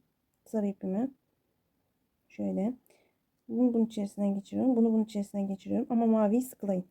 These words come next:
Şöyle. Mutlaka sıkılayın. Orası sökülmesin. Bakın. Şöyle yapın. Gerekirse, bakın, gerekiyor ya, gerekirse şu küçük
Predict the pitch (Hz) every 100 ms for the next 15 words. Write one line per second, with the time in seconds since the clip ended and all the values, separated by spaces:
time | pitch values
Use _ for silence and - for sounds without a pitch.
0 | _ - 202 - - _ _ _ _ _
1 | - 262 240 226 226 220 247 254 220 -
2 | 220 226 214 202 196 202 202 - 196 _
3 | _ _ _ _ - 226 220 202 220 269
4 | - _ _ _ - 226 240 277 277 254
5 | 254 - _ _ _ _ _ 214 - 196
6 | - - - - 214 226 220 262 208 190
7 | 233 247 277 269 247 254 - _ _ _
8 | - - - 254 - - 247